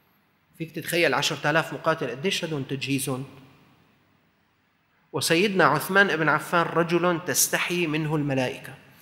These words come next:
فأنتم يا إخوان، فلنسعى، المسلم مأمور أن يسعى في هذه الحياة الدنيا، لكن لتكون مطية إلى الآخرة،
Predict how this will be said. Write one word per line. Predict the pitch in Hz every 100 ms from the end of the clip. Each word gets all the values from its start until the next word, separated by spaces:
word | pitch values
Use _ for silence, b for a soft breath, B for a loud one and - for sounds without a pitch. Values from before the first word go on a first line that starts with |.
| B B B
فأنتم | - 143 190 202 190
يا | 160
إخوان، | 147 - 185 185
فلنسعى، | - 147 151 208 175 165 - 156
المسلم | 139 175 - 180 160
مأمور | 120 190 226 190
أن | 143
يسعى | 147 180 160 143
في | 131
هذه | 143 131
الحياة | 110 143 135 139
الدنيا، | 123 139 113 98 - B B B B -
لكن | 165 208 214 208 170
لتكون | 143 160 147 214 196 151
مطية | 139 139 202 196 185 185 190
إلى | 190 202 135 120
الآخرة، | - 107 - -